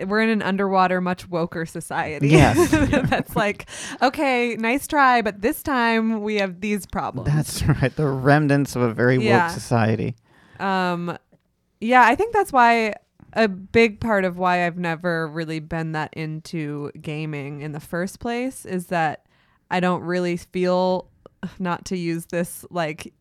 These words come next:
Speaker 1: uh, buzzword, but I don't really feel represented <laughs> in games.
Speaker 2: Oh, I hear you,
Speaker 1: And,
Speaker 2: definitely.
Speaker 1: and
Speaker 2: Yeah.
Speaker 1: in the culture as a whole, I feel pretty excluded. Like, honestly, now I have thicker skin and I was,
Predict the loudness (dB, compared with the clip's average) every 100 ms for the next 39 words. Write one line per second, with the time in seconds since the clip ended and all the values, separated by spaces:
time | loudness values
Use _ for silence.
0 | -4 -2 -2 -4 -2 -2 -4 -6 -6 -4
1 | -2 -2 -2 -4 -4 -6 -4 -4 -4 -4
2 | -2 0 2 2 0 -10 _ -8 -6 -6
3 | -8 -8 -6 -4 -4 -6 0 4 6 6
4 | 4 4 4 2 0 -6 0 2 4 4
5 | 0 0 0 0 0 0 0 -2 0 4
6 | 4 4 2 0 -4 -4 -6 -6 -4 -6
7 | -8 -12 -10 -4 -2 -2 -4 -4 -6 -8
8 | -20 -20 0 2 2 0 -4 -2 -2 -2
9 | -4 _ _ _ _ _ _ 2 6 8
10 | 6 4 0 -6 -4 -6 -4 -4 -2 -2
11 | -2 -2